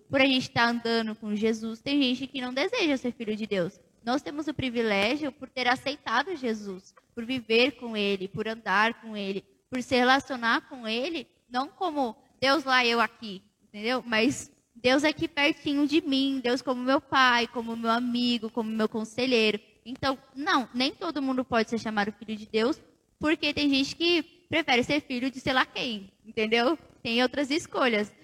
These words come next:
Ah, vou ser filho de fulano, sou filho de sei quê, nananã. Tem gente que tem essa escolha. Mas quando a pessoa, ela aceita viver com Jesus, ela tem o privilégio de ser chamado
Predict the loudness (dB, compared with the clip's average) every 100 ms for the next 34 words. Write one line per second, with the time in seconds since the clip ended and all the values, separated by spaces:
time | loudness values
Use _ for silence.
0 | _ 0 0 0 -6 -6 -2 -2 -4 0
1 | 4 4 4 0 -4 -4 -8 -6 -6 -2
2 | 0 2 2 0 2 2 2 2 0 -2
3 | -10 _ -4 0 0 -2 -8 -6 -4 -4
4 | -6 -4 -2 0 -2 -6 _ -4 -2 -2
5 | -4 -2 -2 2 4 4 2 0 0 0
6 | 0 0 -4 -12 -6 -6 -6 -8 -8 -8
7 | -6 -8 -8 -12 _ -6 -2 -2 -2 -6
8 | -6 -6 -4 2 2 2 0 -8 -8 -6
9 | -6